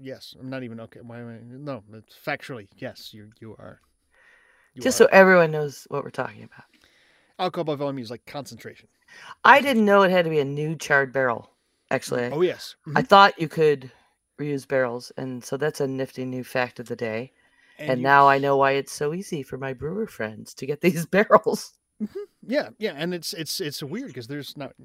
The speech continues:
Speaker 1: maybe not even weird, but a lot of, uh, U S bourbon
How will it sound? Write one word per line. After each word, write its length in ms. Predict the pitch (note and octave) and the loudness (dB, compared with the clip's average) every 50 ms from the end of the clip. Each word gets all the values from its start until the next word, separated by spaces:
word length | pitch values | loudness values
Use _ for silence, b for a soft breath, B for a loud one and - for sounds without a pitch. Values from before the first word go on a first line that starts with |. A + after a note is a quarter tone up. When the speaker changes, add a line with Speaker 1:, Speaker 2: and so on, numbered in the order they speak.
| - | -20
Speaker 1:
maybe 220 | F#3 D#3 D3+ D3+ D3 | -16 -14 -12 -10 -10
not 100 | C3 B2 | -10 -10
even 220 | A#2+ A2 A2 G#2 | -10 -12 -14 -14
weird, 240 | A#2+ D3+ D#3+ C#3 G2+ | -12 -10 -10 -10 -12
but 100 | - A2 - _ _ _ _ _ _ _ _ _ _ _ _ - - - | -14 -18 -20 _ _ _ _ _ _ _ _ _ _ _ _ -12 -12 -10
a 60 | - | -12
lot 320 | C#3+ C3 B2+ A#2+ B2+ C#3 C#3+ | -10 -8 -6 -6 -6 -6 -8
of, 320 | C#3 A#2 - - - _ _ _ _ _ _ _ _ _ _ _ _ _ _ _ - | -8 -10 -12 -18 -20 _ _ _ _ _ _ _ _ _ _ _ _ _ _ _ -14
uh, 300 | A#2+ A#2 A2 G#2+ G#2 - - - - D#2+ _ _ _ _ _ _ _ _ _ | -14 -12 -12 -12 -14 -16 -20 -20 -20 -20 _ _ _ _ _ _ _ _ _
U 300 | C#3+ C3+ C3 C#3+ C#3 C#3+ | -20 -14 -10 -6 -4 -4
S 180 | C3+ B2 - - | -4 -6 -8 -12
bourbon 520 | _ C#3 B2+ A#2+ A2 A#2+ A2 A2 G#2+ | _ -10 -10 -8 -8 -10 -12 -12 -14